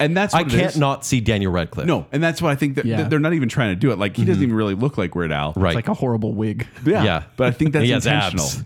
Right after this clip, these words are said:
Speaker 1: And it made me laugh. The
Speaker 2: Short guy
Speaker 1: trailer
Speaker 2: with abs.
Speaker 1: The trailer made me laugh multiple times, and, and, and I, I do follow Weird Al Yankovic on social media, and he's promoting it as well. And
Speaker 2: Okay.
Speaker 1: it's all kind of funny stuff. So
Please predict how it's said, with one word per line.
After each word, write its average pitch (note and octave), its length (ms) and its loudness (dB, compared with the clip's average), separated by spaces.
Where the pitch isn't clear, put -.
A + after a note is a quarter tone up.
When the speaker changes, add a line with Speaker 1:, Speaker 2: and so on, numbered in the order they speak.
Speaker 1:
And C3 140 2
it C3 60 -2
made C3+ 260 2
me C#3 80 0
laugh. G2+ 300 0
The - 60 2
Speaker 2:
Short D3+ 120 2
guy D3 80 2
Speaker 1:
trailer B2+ 120 2
Speaker 2:
with A2 120 -2
abs. F2 340 -2
Speaker 1:
The B2 60 2
trailer F3 340 0
made E3 160 2
me C#3+ 120 2
laugh A#2+ 240 0
multiple A2+ 320 -2
times, F#2+ 280 0
and, G#2+ 120 -2
and, G2+ 340 -4
and F#2 260 -2
I, F2 220 -2
I F2+ 100 -2
do F#2+ 180 -2
follow F#2 260 -2
Weird F2 160 0
Al F2 60 0
Yankovic E2 280 -4
on D#2+ 80 -2
social F2+ 300 -6
media, F#2 260 -2
and E2+ 80 -6
he's E2+ 220 -6
promoting F2+ 480 -4
it F2 80 -2
as E2+ 120 -6
well. D#2+ 280 -2
And E2+ 80 -2
Speaker 2:
Okay. B2 140 -2
Speaker 1:
it's B2 80 2
all B2 60 -4
kind F2 200 -4
of - 60 -8
funny F2+ 280 -2
stuff. D#2 300 -6
So D#2 320 -2